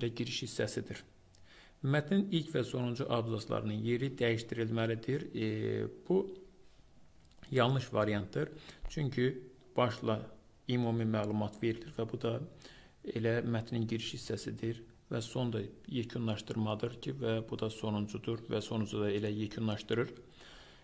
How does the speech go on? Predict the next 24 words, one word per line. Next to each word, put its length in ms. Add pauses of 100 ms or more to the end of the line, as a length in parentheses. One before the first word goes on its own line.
(120)
ümumi 320
söylənilmiş 840
fikirləri. 480 (120)
Burada 220
heç 220
bir 80
problem 460
yoxdur. 500 (1900)
Deməli, 500 (200)
e, 100 (440)
ikinci 440
abzas 420
iki 280
abzas 360
şəklində 460
verilməlidir. 920 (520)
Orada 360
da 140 (100)
elə 260
bir 220
qüsur 340
yoxdur. 520 (1600)
Və 240
mətnin 480